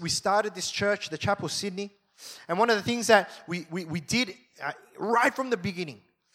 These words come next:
was to say that ten percent of all the offering that comes into our church, so any donation, a-, all the offering that, that comes in on a Sunday or online, we're gonna take ten percent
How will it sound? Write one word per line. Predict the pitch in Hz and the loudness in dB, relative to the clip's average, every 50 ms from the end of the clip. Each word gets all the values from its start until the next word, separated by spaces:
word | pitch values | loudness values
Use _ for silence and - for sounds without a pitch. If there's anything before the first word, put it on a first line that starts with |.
| - - - | -20 -14 -4
was | - 170 180 175 - | 2 2 2 2 2
to | 196 | 0
say | 160 - - 214 226 220 | 0 2 4 4 4 4
that | 190 185 165 - | 2 2 2 2
ten | - - 269 285 302 | 0 0 0 0 0
percent | - 254 - - - 254 254 254 247 | 0 0 0 2 4 4 4 4 4
of | 202 - 202 - | 0 0 2 4
all | 240 277 311 330 330 330 | 6 6 8 8 6 6
the | 330 277 214 | 4 2 2
offering | 190 226 226 - - 233 214 185 | 2 2 2 2 0 -2 0 0
that | 160 - | -2 -2
comes | - 226 226 226 208 214 | -2 -4 -4 -4 -4 -8
into | 202 180 - 196 165 | -8 -4 -2 0 0
our | 151 147 | 0 -2
church, | - - 139 92 - - - - _ _ _ _ _ _ _ - - - | -4 -8 -10 -10 -12 -14 -20 -20 _ _ _ _ _ _ _ -20 -12 -6
so | - 180 175 180 | -6 -4 -4 -2
any | 208 254 294 302 | 0 0 2 2
donation, | 233 247 233 233 220 208 208 208 - - 233 220 196 - | 6 6 6 6 6 2 0 0 0 0 0 0 -2 -2
a-, | - 190 202 - | -4 -4 -2 2
all | - 233 269 294 | 4 4 4 4
the | 247 240 | 4 6
offering | 214 208 208 - - 226 220 220 214 180 | 6 6 6 6 4 2 2 2 2 2
that, | 170 151 - - - - | 0 0 0 -6 -6 -2
that | - 165 160 | 0 0 0
comes | - - 220 220 202 196 | 2 0 0 0 0 0
in | 214 202 | 0 2
on | 190 185 | 2 2
a | 180 | 2
Sunday | 143 - - 190 190 196 196 196 190 190 185 - - - - | 0 0 0 0 0 0 2 4 4 4 2 -2 -10 -6 0
or | - 160 156 | 2 2 4
online, | - 180 208 208 190 185 180 180 190 196 190 - - - - - - | 4 4 4 4 4 2 2 2 2 0 -2 -8 -20 -20 -20 -4 2
we're | 143 180 226 | 6 6 6
gonna | 269 285 269 | 6 6 4
take | - - 233 196 - - | 4 4 2 2 2 2
ten | - - 156 262 302 320 320 | 4 6 8 8 8 6 6
percent | - 262 208 - - - - 208 170 175 208 | 2 2 2 2 2 2 2 2 0 0 -4